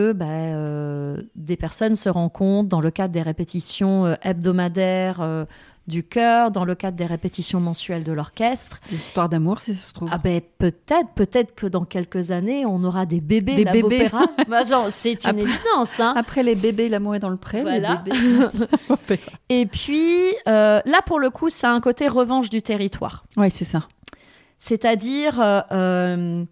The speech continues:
Speaker 1: euh, il y a une image qui est véhiculée de la part des citadins.
Speaker 2: Mhm.
Speaker 1: Alors, je sais pas si on pourrait formuler ça comme ça.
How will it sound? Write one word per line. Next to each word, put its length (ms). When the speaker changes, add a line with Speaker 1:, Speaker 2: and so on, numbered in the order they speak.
Speaker 1:
euh, 300
il 100
y 60
a 200
une 220
image 400
qui 140
est 60
véhiculée 1200
de 160
la 160
part 220
des 100
citadins. 880
Speaker 2:
Mhm. 100
Speaker 1:
Alors, 220
je 140
sais 220
pas 120
si 160
on 80
pourrait 200
formuler 340
ça 160
comme 180
ça. 220